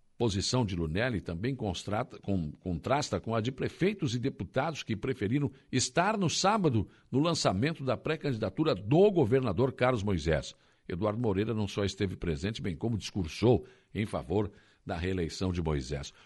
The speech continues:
Outros partidos estiveram representados, inclusive partidos que têm candidatos ao governo de Santa Catarina, né?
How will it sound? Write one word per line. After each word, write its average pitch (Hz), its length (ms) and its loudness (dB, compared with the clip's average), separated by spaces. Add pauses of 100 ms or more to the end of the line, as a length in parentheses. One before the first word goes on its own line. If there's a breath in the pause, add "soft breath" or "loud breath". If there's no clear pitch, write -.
Outros 180 320 -2
partidos 147 580 0
estiveram 117 420 0
representados, 107 760 0
inclusive 104 300 -4
partidos 185 400 -6
que - 80 -14
têm 269 160 -2
candidatos 160 800 4 (320 soft breath)
ao - 100 0
governo 120 460 0
de 104 100 -4
Santa 113 360 -2
Catarina, 92 520 0
né? 80 220 0